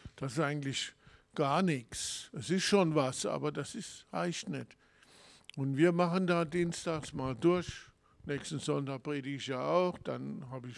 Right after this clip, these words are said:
mache ich mal Lektion weiter. Amen. Preis Gott, wie wir hier richtig feuerbrennend, äh,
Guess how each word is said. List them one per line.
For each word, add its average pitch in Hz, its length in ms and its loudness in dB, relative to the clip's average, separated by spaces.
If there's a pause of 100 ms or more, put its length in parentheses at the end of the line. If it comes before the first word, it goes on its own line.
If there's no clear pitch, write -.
(160)
mache 139 240 -6
ich 123 120 -8
mal 123 180 -2
Lektion 131 560 -4
weiter. 131 400 -4 (560)
Amen. 135 560 -2 (260)
Preis 131 400 -2
Gott, 139 400 -2
wie 147 280 0
wir 151 180 6
hier 139 400 0 (440)
richtig 151 500 -2
feuerbrennend, 143 1600 0 (1500)
äh, 135 380 -2